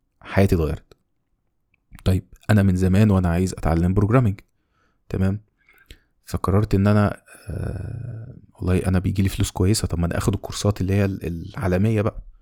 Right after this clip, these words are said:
تمام؟ الشركات العالمية الكبيرة ليها بعض الشهادات كده اللي هي متعارف عليها على مستوى العالم،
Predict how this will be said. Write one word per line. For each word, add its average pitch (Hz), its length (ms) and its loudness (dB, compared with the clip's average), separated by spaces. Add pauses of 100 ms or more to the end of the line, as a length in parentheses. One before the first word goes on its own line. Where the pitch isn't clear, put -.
(460)
تمام؟ 92 200 2
الشركات 95 460 -2
العالمية 85 340 0
الكبيرة 95 380 0
ليها 92 200 0
بعض 95 160 2
الشهادات 92 480 -2
كده 92 200 2
اللي 87 120 -2
هي 90 180 0 (340)
متعارف 90 640 0
عليها 95 200 2
على 87 120 0
مستوى 92 280 0
العالم، 92 300 0